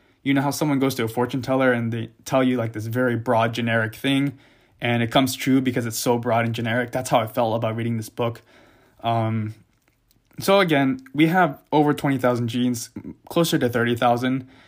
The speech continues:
And while these seven genes are extremely important, they're not the end-all, be-all. And the g-, generic instructions of cleaning up your genes is very simple. Living a healthy lifestyle,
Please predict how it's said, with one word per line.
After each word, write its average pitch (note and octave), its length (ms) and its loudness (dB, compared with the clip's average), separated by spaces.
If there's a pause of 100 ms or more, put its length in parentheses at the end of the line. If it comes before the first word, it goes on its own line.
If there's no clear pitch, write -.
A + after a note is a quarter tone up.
(240)
And C3 200 2
while D#3 160 6
these F3 160 -4
seven C#3 280 2
genes C#3 220 0
are A#2 100 2
extremely A#2+ 400 -2
important, D#3 560 0 (520)
they're C#3+ 140 2
not F3+ 200 4
the D#3 120 -2
end-all, C3+ 380 4
be-all. B2+ 560 0 (600)
And C3 180 -2
the C#3 60 0
g-, - 380 -4
generic D#3+ 460 2
instructions C3+ 500 -2
of A#2+ 120 -4
cleaning C3 260 0
up A2+ 80 -4
your A#2 80 -4
genes C3 400 -2 (400)
is B2+ 180 0
very B2+ 240 2
simple. A2+ 520 -6 (360)
Living D3 380 2
a B2+ 60 0
healthy C3 260 0
lifestyle, A2+ 640 -4